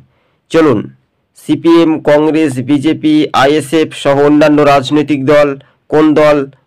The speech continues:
কটি করে আসন পেতে পারে। প্রথমে চলে আসব, তৃণমূল পেতে পারে এই মুহূর্তের এগারোটি আসন সম্ভাব্যত। এবার সরাসরি চলে আসব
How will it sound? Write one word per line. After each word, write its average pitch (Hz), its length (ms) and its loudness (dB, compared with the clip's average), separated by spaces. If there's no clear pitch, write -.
কটি 139 260 -2
করে 147 240 0
আসন 139 340 -2
পেতে 139 260 -2
পারে। 107 300 -2
প্রথমে 151 360 -2
চলে 156 220 -2
আসব, 156 440 -2
তৃণমূল 156 500 2
পেতে 143 300 -2
পারে 151 400 0
এই 156 180 2
মুহূর্তের 151 540 -2
এগারোটি 151 560 0
আসন 151 480 0
সম্ভাব্যত। 131 800 -2
এবার 156 340 0
সরাসরি 160 580 0
চলে 160 240 2
আসব 160 480 0